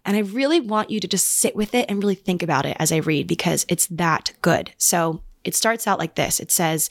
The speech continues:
"Someone asked me the other day, if I had my life to live over, would I change anything? My answer was no, but then I thought about it and I changed my mind. If I had my life to live over again,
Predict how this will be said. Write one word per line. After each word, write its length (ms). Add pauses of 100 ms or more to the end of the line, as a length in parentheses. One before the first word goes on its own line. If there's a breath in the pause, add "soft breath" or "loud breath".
(140 loud breath)
"Someone 420
asked 360
me 100
the 140
other 160
day, 420 (120)
if 120
I 140
had 80
my 140
life 300
to 100
live 240
over, 260
would 200
I 100
change 340
anything? 540 (500 soft breath)
My 140
answer 340
was 180
no, 420 (100)
but 180
then 220
I 120
thought 300
about 240
it 180 (140)
and 100
I 60
changed 380
my 100
mind. 420 (540 loud breath)
If 140
I 160
had 100
my 120
life 260
to 120
live 140
over 240
again, 560